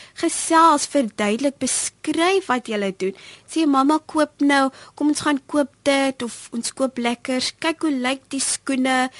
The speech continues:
gesels daaroor, want dis maar hoe die kind leer. Hy leer nuwe woordeskat, hy kan die konteks ook inbring. En soos wanneer julle miskien rondry, hulle kan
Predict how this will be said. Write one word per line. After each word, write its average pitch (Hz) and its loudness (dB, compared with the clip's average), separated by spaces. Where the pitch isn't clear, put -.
gesels 339 0
daaroor, 202 -2
want 247 0
dis 226 -4
maar 311 0
hoe 240 -2
die 262 -6
kind 240 -4
leer. 220 -2
Hy 220 -2
leer 208 2
nuwe 202 0
woordeskat, 311 0
hy 214 -6
kan 208 -4
die 202 -4
konteks 302 2
ook 294 0
inbring. 277 0
En 302 0
soos - 2
wanneer 302 4
julle 311 0
miskien 285 0
rondry, 247 4
hulle 208 -2
kan 254 -2